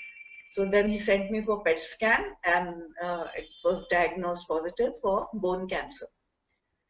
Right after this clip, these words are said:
And even now I'm taking medicine for the same, um,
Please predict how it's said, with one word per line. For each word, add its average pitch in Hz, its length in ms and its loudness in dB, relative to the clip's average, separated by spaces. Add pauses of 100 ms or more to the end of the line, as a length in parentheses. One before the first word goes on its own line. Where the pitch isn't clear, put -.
(140)
And 202 320 4
even 262 320 2
now 233 220 6
I'm 269 280 4
taking 214 320 4
medicine 196 480 0
for 185 240 0
the 180 80 -2
same, 170 440 -2 (840)
um, 156 280 0